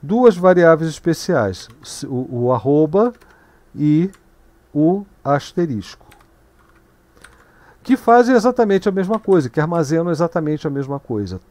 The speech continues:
todos os argumentos passados pro meu script, tá certo? Arroba e asterisco. Aqui eu tô usando o arroba. Eu só vou comentar esse meu script aqui, pra gente não ter problemas,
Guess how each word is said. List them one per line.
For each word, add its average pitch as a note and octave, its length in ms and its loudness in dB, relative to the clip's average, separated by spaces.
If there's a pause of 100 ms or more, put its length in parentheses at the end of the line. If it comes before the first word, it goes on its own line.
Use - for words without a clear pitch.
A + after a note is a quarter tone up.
todos F#3 680 2
os D3+ 400 -6 (100)
argumentos C3+ 680 -4
passados A2+ 600 -6
pro C3+ 140 -12
meu A2+ 180 -8
script, - 680 -6 (560)
tá G2 140 -8
certo? G#3 400 0 (300)
Arroba B2 560 -4 (240)
e - 80 -10
asterisco. E3 600 -6 (640)
Aqui C4+ 260 0
eu F#3 100 4
tô A#3 160 0
usando D3+ 540 -2
o D3 180 0
arroba. A#2 520 -4 (640)
Eu A#2 40 -20
só B2+ 160 -8
vou B2+ 180 -6
comentar C3 640 -2
esse A#2 220 -6
meu A2 180 -6
script - 560 -10
aqui, D#3 320 -12 (1120)
pra G#2+ 100 -8
gente G#2+ 240 -10
não A2+ 140 -8
ter A2+ 200 -4
problemas, D#3+ 680 -4